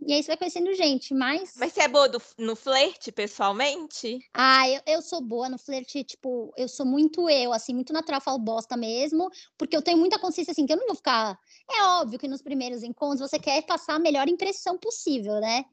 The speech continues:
Speaker 2: Sim.
Speaker 1: Mas eu tenho muita agonia de, por exemplo, cara que não fala nada, e eu falo pra
Speaker 2: Ah, vou.
Speaker 1: caramba.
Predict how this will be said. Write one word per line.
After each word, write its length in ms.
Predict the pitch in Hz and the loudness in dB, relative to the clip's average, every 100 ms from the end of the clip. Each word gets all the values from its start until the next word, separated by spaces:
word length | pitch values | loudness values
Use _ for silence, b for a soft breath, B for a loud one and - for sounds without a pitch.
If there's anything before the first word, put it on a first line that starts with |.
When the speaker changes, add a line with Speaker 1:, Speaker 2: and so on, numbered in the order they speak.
| _ _ _ | _ _ _
Speaker 2:
Sim. 340 | - - 208 196 | -20 -16 -4 4
Speaker 1:
Mas 260 | 294 359 320 | 4 6 2
eu 120 | 381 | -2
tenho 260 | 381 381 381 | -4 -4 -2
muita 220 | 403 392 | -4 -6
agonia 320 | 330 349 349 | -4 -4 -4
de, 100 | 302 | -6
por 100 | - | -6
exemplo, 200 | 311 294 | -4 -4
cara 220 | 302 311 | -2 -4
que 100 | 311 | 0
não 120 | 320 | 0
fala 460 | 320 - 294 302 302 | 0 -2 -2 0 -2
nada, 640 | 285 254 262 269 262 220 | -2 0 0 -2 -2 -2
e 80 | 247 | 0
eu 80 | 269 | -2
falo 220 | - 285 | -2 -8
pra 120 | - 151 | -6 -4
Speaker 2:
Ah, 160 | 302 302 | -4 -2
vou. 220 | 294 320 | -2 0
Speaker 1:
caramba. 420 | 330 330 285 247 | -2 -2 -2 -2